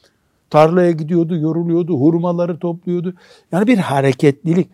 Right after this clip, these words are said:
monotonluk var ya, bir bela çeşidi. Onun için yaşlılar emekli olunca daha çabuk hastalanıyorlar. Belki bünyeleri de zayıflıyor ama yani hasta olmaktan başka da işi olmuyor zavallının gibi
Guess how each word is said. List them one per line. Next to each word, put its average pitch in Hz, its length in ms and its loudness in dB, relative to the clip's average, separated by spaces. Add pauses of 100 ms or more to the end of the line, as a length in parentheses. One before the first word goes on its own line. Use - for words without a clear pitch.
(260)
monotonluk 202 800 2
var 233 180 0
ya, 127 220 -6
bir 190 160 -6 (140)
bela 147 340 2
çeşidi. - 500 -12 (960)
Onun 180 180 0
için 196 320 -4 (380)
yaşlılar 156 560 -2
emekli 165 420 -4
olunca 180 500 -4
daha 156 220 2
çabuk 180 240 -6
hastalanıyorlar. 139 840 -2
Belki 156 320 -4
bünyeleri 151 520 0
de 160 100 0
zayıflıyor 127 560 -4
ama 247 320 -4 (760)
yani 117 200 -4
hasta 175 320 0
olmaktan 196 480 0
başka 196 280 -2
da 233 40 -4
işi 202 240 -4
olmuyor 190 340 0
zavallının 123 540 -2
gibi 117 300 -8